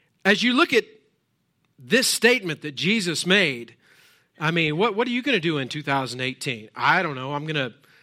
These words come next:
I'm gonna do the things that Jesus did, and I'm gonna do even greater things." Well, that's, that's a pretty big resolution, right? I mean, come on, Adam, I was just hoping to lose ten pounds, right? I mean, you're talking about doing what Jesus did and even greater things. Well, that,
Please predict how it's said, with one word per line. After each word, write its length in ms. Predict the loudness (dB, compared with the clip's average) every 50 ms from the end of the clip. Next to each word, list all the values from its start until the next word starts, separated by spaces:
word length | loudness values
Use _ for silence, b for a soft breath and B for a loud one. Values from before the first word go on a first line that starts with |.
| b b b b b
I'm 120 | 2 2
gonna 80 | 2 2
do 160 | 2 0 -2
the 80 | -2 0
things 240 | 0 0 0 2
that 100 | -2 -6
Jesus 360 | -2 0 0 0 0 0 -4 2
did, 180 | 4 4 4
and 80 | 4 2
I'm 120 | 0 2
gonna 140 | 0 -2 -2
do 140 | 0 0 0
even 260 | 0 -2 -2 -6 -6
greater 380 | -2 0 2 4 4 4 0 -2
things." 580 | -2 -2 -4 -4 -4 -8 -10 -8 -6 -6 -6 -8 b b b b b b b b b b b
Well, 140 | 0 2 2
that's, 160 | 2 2 2
that's 220 | 0 0 0 0
a 80 | -2 -4
pretty 260 | -2 0 2 2 2
big 220 | 4 4 2 4
resolution, 720 | 4 0 2 0 -2 0 0 0 0 2 0 -2 -4 -6 -4
right? 280 | 0 2 2 2 2
I 40 | -2
mean, 260 | -2 -4 -4 -6 -6 -10 -16 _ B B B B B B B B -8
come 160 | -4 -2 0
on, 160 | 0 -2 -2
Adam, 300 | 0 0 0 0 0 0
I 80 | -2 -2
was 100 | -2 -4
just 160 | -6 -4 -4
hoping 180 | -4 -4 -4
to 60 | -4 -4
lose 240 | -2 -4 -4 -4
ten 220 | -4 -4 -4 -4 -2
pounds, 580 | 0 0 2 2 2 0 -2 -6 -8 -12 -8
right? 260 | -2 -2 0 0 2 0
I 80 | 0 -2
mean, 180 | -2 -2 -2
you're 100 | -4 -4
talking 240 | -2 -2 -2 -2 -2
about 280 | 0 2 2 2 2 B B B B B B B B -4
doing 360 | 0 2 4 4 4 4 4
what 220 | 4 2 2 0
Jesus 400 | -2 0 0 2 2 0 -2 0
did 200 | 4 4 4 4
and 220 | 2 -2 -4 -4 -4
even 480 | -4 -2 -2 0 0 0 -2 -2 -4
greater 460 | -6 -4 -2 0 0 2 2 0 -2
things. 420 | -2 -4 -6 -6 -6 -6 -10 -8 -4
Well, 120 | -2 2
that, 180 | 2 2 0